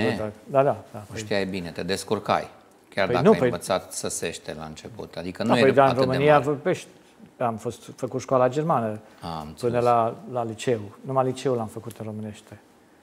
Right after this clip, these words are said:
Speaker 2: Bun. Uh, cum a fost facultatea în Germania?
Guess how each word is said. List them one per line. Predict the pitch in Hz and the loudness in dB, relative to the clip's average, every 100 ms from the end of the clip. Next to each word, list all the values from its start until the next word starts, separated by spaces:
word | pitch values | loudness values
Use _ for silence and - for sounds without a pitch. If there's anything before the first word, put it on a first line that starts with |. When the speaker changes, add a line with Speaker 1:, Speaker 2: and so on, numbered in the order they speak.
| _ - - - - - - | _ -20 -20 -20 -20 -20 -10
Speaker 2:
Bun. | 127 127 80 - - _ | -4 -2 -4 -12 -20 _
Uh, | 101 95 92 90 87 - | -6 -4 -2 -4 -8 -12
cum | - 160 147 | -10 -6 -4
a | |
fost | 110 - - | -6 -8 -10
facultatea | 90 - 82 82 - 80 | -10 -12 -12 -12 -10 -14
în | |
Germania? | 78 78 76 76 76 | -12 -12 -12 -12 -14